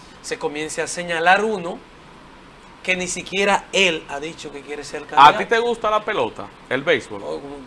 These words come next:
Speaker 1: como buen dominicano.
Speaker 2: ¿Cuál es tu equipo preferido?
Speaker 1: Oh, pero mírame la ropa.
Speaker 2: ¿Tú te imaginas un juego de Águilas y Licey aquí? Y yo soy liceísta, mírame la ropa a mí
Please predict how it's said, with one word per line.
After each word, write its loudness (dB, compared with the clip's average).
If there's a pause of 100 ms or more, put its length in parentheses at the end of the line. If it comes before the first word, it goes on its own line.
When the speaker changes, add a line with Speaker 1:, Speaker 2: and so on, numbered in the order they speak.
(100)
Speaker 1:
como -6
buen -4
dominicano. -6
Speaker 2:
¿Cuál 6
es 2
tu 0
equipo -4 (120)
preferido? -4
Speaker 1:
Oh, -6
pero -2
mírame 2
la 0
ropa. -10 (760)
Speaker 2:
¿Tú -6
te -4
imaginas 2
un -4
juego 0
de 0
Águilas 2
y -4
Licey 4 (500)
aquí? 6 (800)
Y -10
yo -4
soy -4
liceísta, -4
mírame -8
la -8
ropa -12
a -14
mí -16